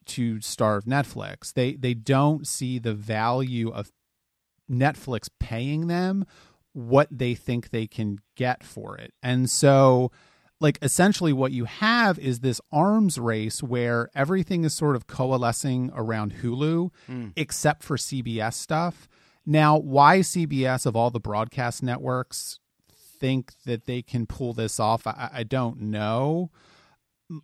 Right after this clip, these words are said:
Speaker 1: I, you know, there's theories around, uh, why they're doing this. I mean, I'm not super interested in defending that part of it because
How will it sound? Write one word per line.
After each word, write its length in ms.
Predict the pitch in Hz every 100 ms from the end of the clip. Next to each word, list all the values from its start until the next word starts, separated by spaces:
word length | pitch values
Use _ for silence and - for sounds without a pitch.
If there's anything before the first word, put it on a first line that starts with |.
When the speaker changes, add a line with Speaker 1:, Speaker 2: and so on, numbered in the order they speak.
| -
Speaker 1:
I, 200 | 135 165
you 180 | 135 127
know, 160 | 110
there's 260 | 117 113 -
theories 420 | 127 117 110 110
around, 480 | 104 107 107 104 101
uh, 60 | 107
why 280 | 110 104 104
they're 140 | 101
doing 300 | 123 131 143
this. 280 | 143 143 - _ - -
I 80 | 190
mean, 160 | 208 196 226
I'm 120 | 285
not 220 | 302 -
super 320 | - 160 135
interested 460 | 123 127 131 135 117
in 100 | 107
defending 600 | 110 - 113 117 117 107
that 360 | 101 120 -
part 240 | - 160 156
of 80 | 160
it 160 | 156
because 540 | 127 - 113 107 104